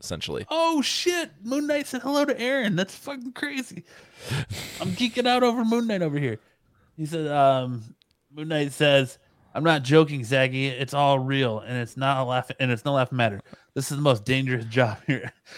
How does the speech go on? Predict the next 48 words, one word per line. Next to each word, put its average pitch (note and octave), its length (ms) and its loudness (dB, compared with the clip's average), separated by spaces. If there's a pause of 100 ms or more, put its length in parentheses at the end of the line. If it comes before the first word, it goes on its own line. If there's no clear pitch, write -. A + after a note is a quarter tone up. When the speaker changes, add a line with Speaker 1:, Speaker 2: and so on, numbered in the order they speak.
(360)
Speaker 2:
ever B2+ 300 6
that C3+ 180 4
you B2+ 140 2
will B2 100 2
get A#2+ 220 -6
killed B2+ 300 0
easily A2 380 -2 (420)
if A#2 120 -10
you B2+ 80 2
don't B2+ 200 0
have B2+ 200 0
protection A#2 520 -4
from A2+ 240 -8
me. A2 260 -8 (460)
Got A#2 180 -2
it, B2 120 -2
Zaggy?" C3 400 -2 (420)
Are A#2 120 10
you G3+ 80 12
Speaker 1:
Whoa. G2+ 240 10
Speaker 2:
threatening C#4+ 400 8
to, D4+ 160 4
what A#3 240 6
was F#3+ 100 6
that, - 200 8
a C#4 160 10
threat? B3 1000 4
Speaker 1:
<laughs> A3 380 -4
Speaker 2:
Zaggy, A#3 300 4
Speaker 1:
Got A2+ 240 12
it, C3+ 100 12
Speaker 2:
Moon A#3 180 8
Knight D4+ 200 6
is D#3+ 120 2
Speaker 1:
bub. - 260 12
Speaker 2:
threatening G3+ 440 6
you, B2+ 220 -4
dude. B2 280 -4 (500)
Speaker 1:
<laughs> - 400 -6
Speaker 2:
Moon B3+ 200 0
Knight C4+ 220 0
says, F#3 240 2
"I'm A#3+ 260 -2
gonna F#3+ 160 -6
come G#3 260 0
wherever F#3+ 360 2
you F#3+ 240 2
are, F3+ 280 8